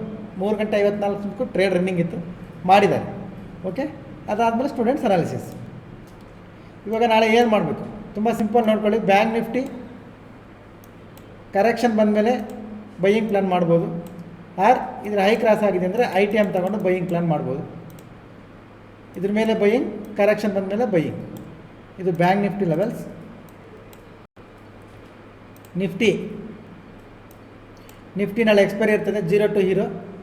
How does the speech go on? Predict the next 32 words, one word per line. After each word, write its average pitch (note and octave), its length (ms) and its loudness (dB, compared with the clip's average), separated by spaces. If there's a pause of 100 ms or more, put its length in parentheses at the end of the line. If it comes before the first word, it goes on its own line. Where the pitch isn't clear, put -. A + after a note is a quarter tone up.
(400)
ನೋಡ್ಕೊಳ್ಳಿ. G#3 400 2 (140)
ಇದ್ರ G#3 120 0
ಹೈ G#3 200 6
ಕ್ರಾಸ್ A3 300 4
ಆದರೆ G#3 280 4 (1500)
ನಾನು G#3 260 4
ಓ A3 160 4
ಟಿ A3+ 140 0
ಎಮ್ A#3 140 4
ಪ್ಲಾನ್ G3+ 260 4
ಮಾಡ್ತೀನಿ, G3+ 380 0 (1120)
ಸಿ A3+ 200 2
ಕಡೆ G3+ 240 4 (3000)
ಟ್ರೈಲಿಂಗ್ B3 340 6
ಸ್ಟಾಪ್ A3 240 2
ಲಾಸ್ G#3+ 180 4
ಮಾಡ್ತಾ G3+ 280 4
ಬರ್ತೀನಿ F#3 340 2
ನಾನು. A2 260 -8
ಅಂದರೆ G#3 180 2
ಓ G#3+ 120 6
ಟಿ A3+ 120 4
ಎಮ್ A3+ 160 4
ಹೇಳ್ದಂತ G#3+ 380 2
ಬೈ G3 180 4
ಮಾಡಿ G#3+ 180 6
ಕುತ್ಕೊಳ್ಳೋದಲ್ಲ, G3 580 2 (560)
ಟಿ A#3+ 80 0
ಎಸ್ B3 220 10
ಎಲ್ A#3 100 8
ಮಾಡ್ತಾ G#3 300 4
ಬರ್ತೀವಿ. G3 460 0